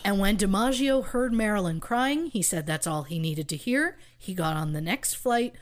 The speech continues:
showed up at the hospital and said, "I want my wife." And if that didn't work right away, he also tried, quote, "I'll give you five minutes to get her out here, or I'm tearing this fucking place apart brick by brick."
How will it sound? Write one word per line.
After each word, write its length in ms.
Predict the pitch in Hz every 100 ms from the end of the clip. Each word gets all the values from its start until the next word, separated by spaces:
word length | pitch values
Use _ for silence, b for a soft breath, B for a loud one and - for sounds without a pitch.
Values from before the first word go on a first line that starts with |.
| B B
showed 360 | - - 233 277
up 160 | 262 254
at 100 | -
the 80 |
hospital 520 | 165 202 214 - 285 240
and 120 | 175
said, 240 | 196 180 -
"I 120 | 175
want 340 | 160 175 196 185
my 140 | 170
wife." 500 | 160 160 117 - - - _ _ - - _ _ _ - -
And 140 | 202
if 100 | 170
that 200 | 202 220
didn't 200 | 247 220
work 220 | 214 277 220
right 140 | 190
away, 300 | 185 190 185 B B
he 160 | - 208
also 300 | 254 262 226
tried, 400 | - 220 220 -
quote, 360 | 233 214 - B B B B B
"I'll 100 | 202
give 260 | 175 254 262
you 120 | 277
five 360 | - 262 285 269
minutes 340 | 240 185 -
to 100 | 220
get 200 | 185 202
her 140 | 208
out 180 | 202 226
here, 300 | - 165 151 b b
or 140 | 202 196
I'm 120 | 190
tearing 380 | - 233 240 208
this 160 | 170 -
fucking 340 | 202 - 175
place 280 | - 175 -
apart 440 | - 214 175 -
brick 220 | 180 170
by 120 | 170 156
brick." 420 | 165 170 -